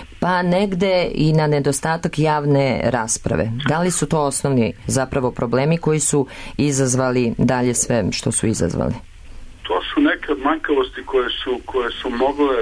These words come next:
Speaker 2: da su izbegnute sprečiti današnje rasprave. Ja sam inače ukazao da je, da je preko četrdeset zakona doneto u Narodnoj skupštini Republike Srbije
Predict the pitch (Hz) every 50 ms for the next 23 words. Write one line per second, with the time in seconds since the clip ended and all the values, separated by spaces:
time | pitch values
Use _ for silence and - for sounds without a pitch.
0 | - - 117 104 - - - 120 113 113 - - 139 131 123 120 113 110 - 113
1 | - - - 107 107 107 104 - - 107 - - 117 110 101 - - - - -
2 | - - - - - - - - 101 95 95 101 95 - - - 110 104 101 101
3 | 98 - - 107 110 113 110 - - - - 92 87 90 92 92 - - - 101
4 | 98 101 101 104 101 - - - 104 95 - - - - - - - - - -
5 | - - - 101 104 107 113 120 117 113 113 117 113 113 113 110 107 104 113 113
6 | 110 107 104 - - - 127 135 135 - - - - - - - - 117 131 139
7 | 139 - 139 120 - 113 120 - - - 143 123 113 98 98 123 131 127 117 107
8 | - - 110 101 104 107 117 117 113 113 107 98 - - - 90 - - 120 107
9 | 107 - - - 131 139 139 - - - - - 131 135 139 143 139 127 113 113